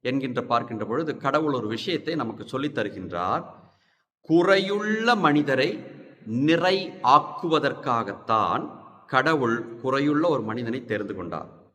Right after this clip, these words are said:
இரண்டாவதாக, குறையுள்ள சந்ததியில் கடவுள் தோன்றுகின்றார். எதற்காக தோன்றுகின்றார்? அந்த குறையை நிவர்த்தியாக்குவதற்காகத்தான்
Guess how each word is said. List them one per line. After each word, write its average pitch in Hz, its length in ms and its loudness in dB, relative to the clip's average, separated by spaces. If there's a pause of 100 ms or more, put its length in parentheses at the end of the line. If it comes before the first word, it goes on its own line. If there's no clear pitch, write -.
(640)
இரண்டாவதாக, 131 680 2 (1500)
குறையுள்ள 226 720 6
சந்ததியில் 165 840 2 (640)
கடவுள் 180 640 6 (840)
தோன்றுகின்றார். 208 1040 6 (800)
எதற்காக 165 600 2
தோன்றுகின்றார்? 127 680 -4 (760)
அந்த 139 440 0
குறையை 190 840 4
நிவர்த்தியாக்குவதற்காகத்தான் 160 1700 2